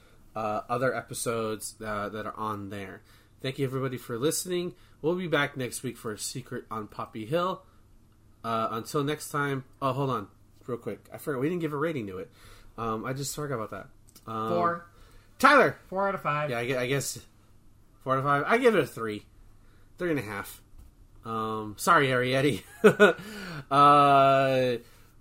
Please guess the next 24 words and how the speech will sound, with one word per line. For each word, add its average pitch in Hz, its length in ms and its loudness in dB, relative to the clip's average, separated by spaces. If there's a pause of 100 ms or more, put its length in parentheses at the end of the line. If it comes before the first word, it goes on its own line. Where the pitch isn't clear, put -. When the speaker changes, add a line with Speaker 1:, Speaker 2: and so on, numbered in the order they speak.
(320)
Speaker 1:
thank 165 360 -2
you, 208 60 2
everybody, 220 240 8
for 208 160 4
listening. 254 400 8
Sorry 214 220 8
for 202 100 2
the 220 100 6
awkward 214 280 6
ending. 233 240 4
We'll 196 80 2
see 214 180 -2
y'all 202 200 6
next 214 240 0
time. 180 400 4 (440)
Bye-bye. 165 840 6 (600)
Speaker 2:
Time 180 300 -4
to 196 60 -6
go 202 200 -2
trek 175 320 -10
through 185 160 -10
the 202 80 -6
house. 117 480 -10
Peace. - 540 -12